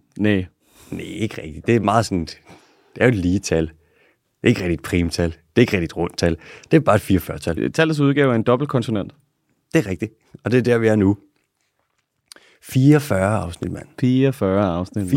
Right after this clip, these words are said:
Speaker 2: Fireogfyrre gange, vi har dækket nyhederne fra den grønne frontlinje.
Speaker 1: Og vi har, vi har jo skubbet til en masse ting. Altså, verden er jo blevet bedre.
Speaker 2: Det er den. Der er mange, der skriver ind og spørger om, øh, med no-, ind til nogle nyheder og er sådan noget, "Åh, hvad er den der nyhed der? Hvad afsnit var det nu, det var?" Og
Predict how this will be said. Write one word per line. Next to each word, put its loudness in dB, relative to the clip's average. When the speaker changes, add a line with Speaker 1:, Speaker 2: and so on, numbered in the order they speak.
Speaker 2:
Fireogfyrre 0
gange, -2
vi -2
har 0
dækket 0
nyhederne 0
fra 0
den -4
grønne -2
frontlinje. -2
Speaker 1:
Og 2
vi 4
har, 2
vi 2
har 6
jo 4
skubbet 0
til 2
en 6
masse 2
ting. 2
Altså, 0
verden 2
er -2
jo -2
blevet -2
bedre. 2
Speaker 2:
Det 2
er -2
den. -6
Der 2
er 2
mange, 2
der 2
skriver 0
ind -2
og -8
spørger 0
om, -2
øh, -2
med 0
no-, 0
ind 0
til -4
nogle 2
nyheder 0
og -2
er 0
sådan -6
noget, -2
"Åh, 0
hvad 0
er 0
den 0
der 0
nyhed 0
der? 4
Hvad 0
afsnit -2
var 2
det -2
nu, 0
det 0
var?" 2
Og 0